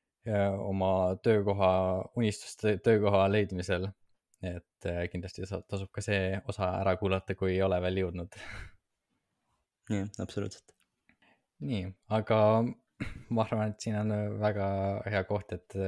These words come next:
Speaker 1: rääkida lähemalt sinu tööst Sparkwave'is, Andri. Et, äh, räägi siis natuke paari sõnaga alguses, et mis on Sparkwave ja millega see tegeleb?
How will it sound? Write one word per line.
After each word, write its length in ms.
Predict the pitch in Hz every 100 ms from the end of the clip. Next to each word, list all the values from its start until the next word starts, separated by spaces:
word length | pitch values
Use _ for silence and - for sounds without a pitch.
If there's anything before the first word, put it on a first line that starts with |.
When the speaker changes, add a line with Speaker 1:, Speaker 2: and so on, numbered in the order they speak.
| 95
Speaker 1:
rääkida 320 | 95 - 101
lähemalt 460 | 104 101 95 92 -
sinu 400 | 104 98 95 95
tööst 400 | 95 101 95 - -
Sparkwave'is, 1040 | - - 120 - 92 90 87 87 - - -
Andri. 300 | 104 87 85 90 - - - _ _ - 104
Et, 380 | 85 - _ 95
äh, 300 | 92 92 104 135 _ _ _ _ _ _ _ _ -
räägi 300 | 113 101 95
siis 220 | - - 104
natuke 440 | 101 - - 92 90 90 85
paari 240 | 113 107
sõnaga 400 | 95 117 107 92
alguses, 480 | 101 98 95 - 90 92
et 280 | 87 - 90 90 - _
mis 220 | 104 107 -
on 80 | 92
Sparkwave 800 | - 104 101 - - 87 87 90
ja 60 |
millega 460 | 90 98 92 87 -
see 100 | 87
tegeleb? 480 | - 104 92 92